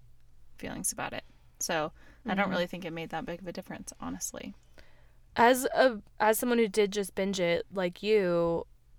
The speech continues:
Speaker 2: I couldn't imagine waiting week to week.
Speaker 1: No, I think I would have forgotten a ton.
Speaker 2: Me too.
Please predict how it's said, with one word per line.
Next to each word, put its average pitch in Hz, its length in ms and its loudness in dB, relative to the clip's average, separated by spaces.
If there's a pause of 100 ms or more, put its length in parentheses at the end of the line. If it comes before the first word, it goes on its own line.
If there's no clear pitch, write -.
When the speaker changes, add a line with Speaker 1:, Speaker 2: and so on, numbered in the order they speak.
(140)
Speaker 2:
I 208 140 6
couldn't 214 280 2
imagine 165 480 0
waiting 147 280 -6
week 143 220 -8
to - 100 -14
week. - 280 -12 (100)
Speaker 1:
No, 180 500 0
I 202 80 2
think 277 200 4
I 302 60 6
would 277 100 4
have 202 120 -2
forgotten 180 480 0
a 151 100 -4
ton. - 720 -6
Speaker 2:
Me 190 220 -2
too. 165 380 -6